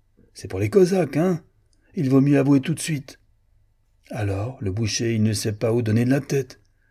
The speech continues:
Les couteaux, bon, ça fait partie du métier, mais pourquoi les cacher dans le grenier ? Il avait peur de la mobilisation.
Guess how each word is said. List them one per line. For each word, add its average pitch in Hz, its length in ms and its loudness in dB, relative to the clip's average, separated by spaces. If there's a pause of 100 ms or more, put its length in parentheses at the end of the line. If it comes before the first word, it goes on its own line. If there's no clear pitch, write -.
(420)
Les 143 140 -2
couteaux, 135 360 -2
bon, 113 260 -2
ça - 180 -10
fait 95 120 -6
partie 92 340 -6
du 101 100 0
métier, 127 380 0 (200)
mais 180 100 0
pourquoi - 380 -4
les 190 100 -2
cacher 190 320 -2
dans 185 120 0
le 190 60 2
grenier ? 196 440 0 (920)
Il 156 140 -2
avait 151 160 0
peur 156 240 -2
de 156 60 0
la 151 120 0
mobilisation. 151 800 0